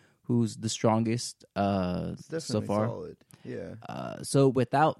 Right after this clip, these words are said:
Speaker 1: the, the gods and the angels and just, just the characters we know,
Speaker 2: Yeah.
Speaker 1: uh, can you give me your top five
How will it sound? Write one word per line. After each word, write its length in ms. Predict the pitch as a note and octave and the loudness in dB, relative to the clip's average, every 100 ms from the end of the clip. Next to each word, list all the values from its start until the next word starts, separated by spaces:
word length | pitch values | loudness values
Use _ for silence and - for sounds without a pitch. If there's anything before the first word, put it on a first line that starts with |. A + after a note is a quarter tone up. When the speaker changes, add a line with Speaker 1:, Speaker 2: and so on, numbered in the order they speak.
| G#2+ | -2
Speaker 1:
the, 160 | A#2+ G2+ - | -2 -2 -8
the 220 | - F#2+ F#2+ | -8 -6 -2
gods 680 | G#2+ A#2 C3 C#3+ - - - - | 2 4 4 2 -4 -14 -8 0
and 120 | A2 | 2
the 80 | - | 2
angels 640 | A#2+ B2+ G2 F#2 G#2 - _ _ _ - | 4 4 2 -2 -4 -10 _ _ _ -6
and 80 | A#2 | -4
just, 160 | A#2+ - | -4 -6
just 220 | G#2+ - _ - | -6 -6 _ -8
the 80 | - | -4
characters 560 | C#3 C3+ A#2+ B2 A2+ | 2 2 2 0 0
we 160 | B2+ A#2+ | 0 2
know, 480 | A2+ A2 F2+ F2+ A#2 _ _ _ _ - | 4 2 0 -4 -8 _ _ _ _ -12
Speaker 2:
Yeah. 160 | A#2 G2+ | -8 -2
Speaker 1:
uh, 460 | F2 F2 E2 D#2 C2 - _ _ _ _ _ _ _ _ - _ _ _ _ _ _ _ _ _ | 0 0 0 -2 -6 -12 _ _ _ _ _ _ _ _ -20 _ _ _ _ _ _ _ _ _
can 200 | - B2 | -2 0
you 120 | C3+ D#3 | 2 2
give 260 | D3 C3+ | 4 4
me 100 | C#3+ | 4
your 300 | C#3 A#2+ G#2 | 2 2 0
top 520 | - - B2 B2+ - - _ - | -2 -2 0 0 -2 -18 _ -6
five 560 | F#2 G2 G#2+ A#2+ B2 | 0 2 4 2 0